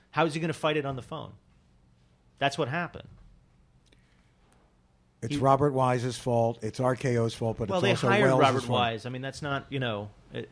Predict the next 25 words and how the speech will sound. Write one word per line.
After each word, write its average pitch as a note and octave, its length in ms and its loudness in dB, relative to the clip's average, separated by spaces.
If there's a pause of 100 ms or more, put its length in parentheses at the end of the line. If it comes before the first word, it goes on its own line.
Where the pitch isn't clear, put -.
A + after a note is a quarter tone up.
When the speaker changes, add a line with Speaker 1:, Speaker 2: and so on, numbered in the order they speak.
(120)
Speaker 1:
I, G2 160 -8
I B2+ 120 -2
can't C3 340 -2
blame C3 640 0 (380)
someone B2+ 340 -2
who's A2+ 160 -2
fir-, - 320 -6
hired B2+ 380 0
by A#2+ 100 0
the A2+ 120 -2
studio B2 340 -4
to A2+ 80 -4
do A#2 140 -8
their A2 140 -4
job. A2 480 -4
I G#2+ 60 -8
mean, G#2+ 220 -6
was G#2+ 120 -8
he A2+ 60 -8
gonna A2 100 -6
do, A2 140 -6
quit A#2 280 -4
and G#2+ 100 -10
not G#2+ 200 -6
eat? C3 320 -12